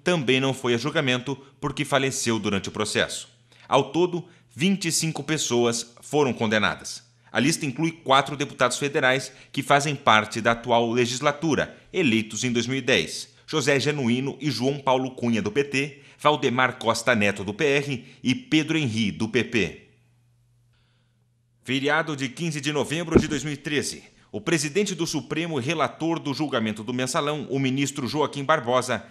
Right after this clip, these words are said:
expede os primeiros mandados de prisão. Onze condenados são presos em menos de vinte e quatro horas. Sete devem ter a prisão decretada ainda nesta semana. Três vão cumprir penas alternativas e outros três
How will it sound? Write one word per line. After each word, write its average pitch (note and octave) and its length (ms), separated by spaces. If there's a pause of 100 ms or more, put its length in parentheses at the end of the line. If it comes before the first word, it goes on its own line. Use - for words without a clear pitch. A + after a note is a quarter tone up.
expede D3+ 540
os C3+ 80
primeiros C3 560
mandados A2+ 600
de A2+ 80
prisão. A2+ 480 (380)
Onze D3+ 340
condenados C3 680
são C#3+ 180
presos B2+ 480
em D#3 140
menos C#3 480
de A#2+ 80
vinte A#2 220
e - 40
quatro A#2 280
horas. - 440 (280)
Sete C3 600 (120)
devem C#3 260
ter D#3+ 160
a D3+ 60
prisão D3+ 360
decretada C#3 680
ainda D3 420
nesta A2+ 300
semana. A#2 480 (460)
Três F3 320
vão F3 180
cumprir D#3+ 560
penas D#3+ 320
alternativas D#3+ 840 (200)
e E3 140
outros D3 380
três C3 420